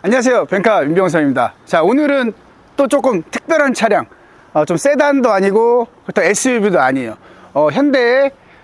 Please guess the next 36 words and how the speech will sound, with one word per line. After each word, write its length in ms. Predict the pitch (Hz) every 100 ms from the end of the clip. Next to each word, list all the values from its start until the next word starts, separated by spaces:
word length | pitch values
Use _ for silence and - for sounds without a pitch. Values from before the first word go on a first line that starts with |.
| _ -
어, 100 | 147
승합차 520 | - 330 311 190 110
알브이 320 | 175 214 226
차량 300 | - 151 127 - -
제가 160 | 160
좀 100 | 151
소개시켜 480 | 151 277 302 - 247
드리려고 340 | 226 208 196
여기 140 | 170 165
지금 220 | 156 160
원적산 680 | 156 220 247 - - 214 190
공원에 440 | - 165 175 170
왔는데요. 580 | 156 127 131 135 175 220 - - - - - - - - -
어, 220 | 208 220
날씨가 480 | 180 214 294 285 277
조금 280 | 320 330 311
풀려서 500 | - 381 339 269 294 202 -
이렇게 160 | - 208
조금 380 | 190 233 202 220 -
편안하게 580 | - 320 339 277 175 180 - 185
입고 260 | 170 202
나와서 340 | 165 151 - 170
오늘 200 | 156 151
좀 160 | 165
리뷰를 320 | 147 165 175
하게 160 | 190 214
되었고요. 380 | 156 143 214 226 -
오늘 280 | 180 247 294
소개시켜 360 | 277 294 277 233
드릴 140 | 196
차량 260 | 175 190 196
현대 400 | 277 269 220 233 -
스타리아입니다. 680 | - - 269 226 151 123 107 - -
바로 180 | - 233
보러 180 | 190 190
가보시죠. 380 | 156 143 -